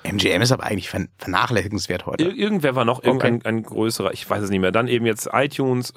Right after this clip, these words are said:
Speaker 2: oder i-, äh, Apple, bla, und dann jetzt eben noch Netflix. Also da, da wird schon ein-, also der, der Markt wird sich jetzt in den nächsten fünf Jahren komplett zerfasern,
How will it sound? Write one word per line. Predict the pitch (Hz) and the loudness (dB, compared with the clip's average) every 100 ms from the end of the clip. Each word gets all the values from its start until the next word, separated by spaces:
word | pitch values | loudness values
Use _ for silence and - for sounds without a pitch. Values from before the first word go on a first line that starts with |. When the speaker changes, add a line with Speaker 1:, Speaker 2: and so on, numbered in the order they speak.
| - | -4
Speaker 2:
oder | 95 87 | 0 2
i-, | 107 120 98 95 90 | 2 2 0 -4 0
äh, | 104 104 | 0 2
Apple, | 131 127 113 - _ | 2 2 0 -6 _
bla, | - 120 120 123 | 0 2 4 2
und | 101 107 | 0 0
dann | 104 107 | -2 -2
jetzt | 95 | -4
eben | 98 | -4
noch | 101 | -4
Netflix. | 107 117 107 | -4 -4 -4
Also | 120 185 | 0 2
da, | 269 294 | 2 0
da | 254 | 0
wird | 254 | -2
schon | 233 | -2
ein-, | 220 180 - - | 0 0 -2 -4
also | - 131 | 0 2
der, | 120 | 4
der | 107 | 4
Markt | 104 127 185 | 4 2 0
wird | - 156 | -2 -2
sich | 135 | -2
jetzt | 139 131 | -2 0
in | |
den | 104 92 | 0 2
nächsten | 110 - 98 | 0 -2 -8
fünf | - 92 | -6 -6
Jahren | - 90 131 123 | -2 -2 -2 -4
komplett | 104 - - | -4 -2 -4
zerfasern, | - - 98 95 107 202 262 | -4 -4 2 2 2 0 -2